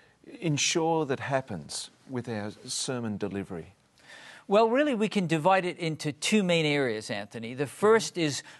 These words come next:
Speaker 2: with our voice. We call that oral interpretation, how we express the words that we've, uh, put together in the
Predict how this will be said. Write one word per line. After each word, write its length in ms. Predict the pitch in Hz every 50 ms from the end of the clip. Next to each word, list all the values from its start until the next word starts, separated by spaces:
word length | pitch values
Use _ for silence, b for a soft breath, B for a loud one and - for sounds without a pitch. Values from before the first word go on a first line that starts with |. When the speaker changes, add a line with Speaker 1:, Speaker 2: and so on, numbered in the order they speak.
| B B -
Speaker 2:
with 220 | 185 156 175 156
our 160 | 165 151 143
voice. 480 | 135 123 135 143 139 123 110 - - -
We 120 | 143 143
call 300 | 135 - - - 190 185
that 240 | 160 160 151 - - _
oral 520 | - 175 175 180 180 175 170 165 151 156 - -
interpretation, 1040 | 151 147 143 127 - - 147 131 - 139 131 - - 135 127 120 107 - 110 87 90 B B B B B -
how 260 | - - 214 233 240
we 380 | 226 208 190 190 185 175 165 -
express 960 | - 151 - - - - - - - - 208 220 214 196 - - - - - _ _ -
the 160 | 131 131 160
words 580 | 151 151 180 180 156 127 113 104 101 - - B B B B B -
that 280 | - 147 139 - 143 139
we've, 540 | 165 156 147 139 127 110 104 - - - 131
uh, 120 | 131 127 113 - - - _ _ -
put 160 | - 165 -
together 420 | - 147 135 147 143 135 120 120 120
in 340 | - 139 135 135 127 120
the 180 | 107 127 120 107